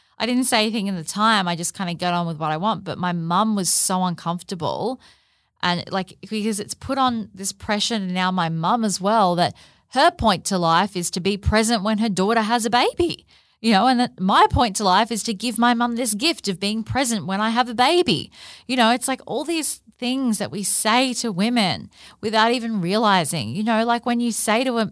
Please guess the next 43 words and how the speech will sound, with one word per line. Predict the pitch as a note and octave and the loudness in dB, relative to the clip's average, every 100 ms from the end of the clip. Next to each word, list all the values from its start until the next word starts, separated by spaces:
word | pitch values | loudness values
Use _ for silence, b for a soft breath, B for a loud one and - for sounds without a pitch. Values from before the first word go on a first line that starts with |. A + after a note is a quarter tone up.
| - - | -6 -8
a | F#3 | -8
couple, | - A#3 G#3+ F3+ | -2 -2 0 2
like, | E3+ F3 | 2 4
"Oh, | A3 A3+ | 6 6
when | F#3 F#3 | 6 6
are | |
you | A3 | 6
getting | A3+ A#3+ A#3+ | 4 2 2
pregnant?" | C4+ C4+ A#3 G#3+ - | 2 2 2 0 -2
You | D#4+ | -2
don't | F4+ G#3+ | -2 -2
know | A#3+ C4+ E4 D4 C4+ B B B - | 0 4 4 2 -4 B B B -4
what | C4+ - | -4 -4
fertility | - C#4+ - B3+ D#4 E4 - | -16 -8 -2 -2 0 -2 -2
issues | A3 A#3 A3 | -2 -2 -4
that | G#3 | -4
they're | A#3 A3+ | -2 -2
having | G3 A3 A#4 G#3+ D#3+ | 2 2 2 0 0
or | A3+ | -2
if | B3+ - | -2 -2
they | C4 | -2
even | C4 C4 A3 | -2 -4 -2
want | G3 E4+ - | 0 -2 -6
kids, | - G#3+ - - | -6 -4 -4 -4
like | F#3+ A3+ | -6 -8
what's | G#3+ A3 - | -6 -6 -4
going | - B3 A3+ | 0 2 2
on. | B3+ A3 | 0 -2
It's | G3+ | -4
just | A3+ - - | -2 -2 2
so | B3 C#4+ | 2 2
weird | A#3 A#3 F#3+ | 0 -2 -2
that | F#3 | -4
it's | - | -6
just | G3 - | -4 -2
something | G3+ G3+ G3+ | -2 -2 -4
that | - | -4
we | E3+ | -8
put | - - G#3+ | -6 -4 2
out | G#3 G3 | 2 2
there | F#3 | -2
for | F3 | -6
people, | - E3+ - D#3+ | -8 -8 -4 -4